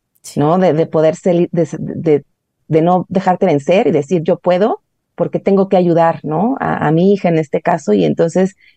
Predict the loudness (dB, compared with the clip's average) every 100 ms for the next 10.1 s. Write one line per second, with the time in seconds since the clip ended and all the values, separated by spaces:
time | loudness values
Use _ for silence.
0 | -2 2 4 2 0 -2 -2 0 2 4
1 | 2 0 -4 -2 -4 0 2 2 4 4
2 | 2 2 2 0 0 2 2 2 0 -10
3 | _ _ -2 0 2 2 2 2 2 0
4 | 0 -2 -4 -8 _ _ _ _ _ -4
5 | 0 2 2 2 -2 -2 -2 -2 -2 -2
6 | 0 -2 0 0 2 0 -2 -4 -6 -8
7 | -20 _ _ -16 -6 -2 2 0 0 -2
8 | 0 0 0 2 0 0 0 -2 -4 -4
9 | -4 -2 -6 -6 -4 -2 0 2 2 0